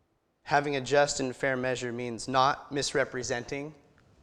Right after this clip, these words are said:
a person, speaking for them, filling in gaps with assumptions about what they have done and what they are doing. And if you don't do those things, that requires you to have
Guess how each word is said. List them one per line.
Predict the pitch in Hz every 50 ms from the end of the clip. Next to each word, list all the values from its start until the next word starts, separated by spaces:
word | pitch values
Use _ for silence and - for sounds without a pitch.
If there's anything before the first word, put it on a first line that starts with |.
| _ _ _ -
a | 107
person, | - - 143 139 135 - 165 170 196 - - _ _ _ _ _ _ _ _ _ _ _ _ _ _ _ _ _ _ _ _ _ _ _ _ _ _ _ _
speaking | - - - - 180 180 165 - 185 170 170 165
for | - - 156 160 160 151
them, | 143 156 170 208 233 - - - - _ _ _ _ _ _ _ _ _ _ _ _ _ _ _ _ _ _ _ _ _ _ _ _ _
filling | _ - - - 180 185 208 220 214
in | 196 - 180 185 180 160
gaps | 151 156 151 160 185 - - - - -
with | 156 143 151
assumptions | - - 220 226 226 208 - 123 98 85 - - - - - - _ - _ _ _ _ _ _ _
about | - 131 135 131 127 131
what | 135 156 190 - 170 165
they | 185 175
have | 175 175 156
done | 147 156 151 151 151
and | 156 147 143
what | 147 147 -
they | - 151 151
are | 151 151
doing. | 147 190 196 147 95 - - - _ _ _ _ _ _ _ _ _ _ _ _ _ - - - _ _ _ _ _ _ _ _ _ _ _ _ _
And | - 143 143
if | 135 - 156
you |
don't | 147 143 190 226 240 - 170 151
do | 196 262 277
those | 247 226 185 160 -
things, | - 190 170 165 170 175 - -
that | 170 180 185
requires | 190 - - - 226 247 277 302 277 214
you | 233 226
to | 196
have | 165 180 202 208 202 170 -